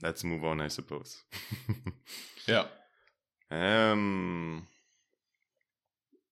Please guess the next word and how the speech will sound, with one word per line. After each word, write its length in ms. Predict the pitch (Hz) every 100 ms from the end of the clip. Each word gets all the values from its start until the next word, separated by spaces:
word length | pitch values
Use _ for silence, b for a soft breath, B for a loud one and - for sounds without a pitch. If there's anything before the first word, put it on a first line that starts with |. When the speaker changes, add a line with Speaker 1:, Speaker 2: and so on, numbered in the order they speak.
| _ _ _ _ _ _ _ _ - _ _ _ _ _ 87
Speaker 1:
okay. 760 | 78 - - 85 82 76 73